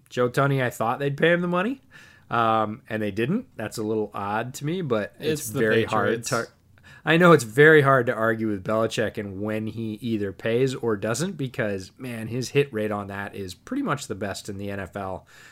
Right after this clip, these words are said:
Speaker 1: uh, in terms of letting guys go, you know, uh, maybe a year too early, but never a year too late, and that's the way you wanna be biased. Uh,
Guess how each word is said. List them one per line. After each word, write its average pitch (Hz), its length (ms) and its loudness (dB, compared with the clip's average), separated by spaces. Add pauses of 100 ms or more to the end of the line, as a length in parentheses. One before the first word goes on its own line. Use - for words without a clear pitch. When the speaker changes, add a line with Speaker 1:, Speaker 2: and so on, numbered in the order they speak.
(200)
Speaker 1:
uh, 92 240 -6
in 107 140 -8
terms 104 340 -4
of 92 160 -6
letting 113 380 -2
guys 110 380 0
go, 110 640 0
you 110 120 -8
know, 92 420 -10 (200)
uh, 85 260 -12
maybe 117 960 -2
a 170 60 0
year 170 420 2
too 170 420 -4
early, 160 360 2
but 113 280 -4
never 123 600 0
a 117 100 -6
year 120 360 -2
too 123 260 -6
late, 120 340 -2
and 95 200 -10
that's 101 300 -8
the 120 80 -10
way 110 160 -2
you 107 180 -4
wanna 104 260 -8
be 101 140 -6
biased. 104 580 -10 (580)
Uh, 95 600 -4